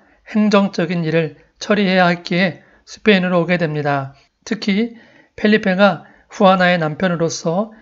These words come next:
권리를 스페인 의회였던 꼬르테스의 인정을 받아야 했습니다. 스페인 꼬르테스에서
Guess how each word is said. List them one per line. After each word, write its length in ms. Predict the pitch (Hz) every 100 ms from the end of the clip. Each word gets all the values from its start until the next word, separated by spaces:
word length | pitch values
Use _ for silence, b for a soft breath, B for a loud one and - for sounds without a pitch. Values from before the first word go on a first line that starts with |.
| B -
권리를 580 | 170 170 170 185 156 b b b
스페인 480 | - 202 - 202 190
의회였던 760 | 180 180 185 156 - 190 139 b b b
꼬르테스의 880 | - 208 208 202 170 - 208 185 - _ _ -
인정을 440 | 185 180 180 185
받아야 240 | 175 170 165
했습니다. 720 | 160 175 160 143 139 143 - _ _ _ _ _ _
스페인 500 | - - 196 196 202
꼬르테스에서 920 | 220 214 220 - 196 165 214 175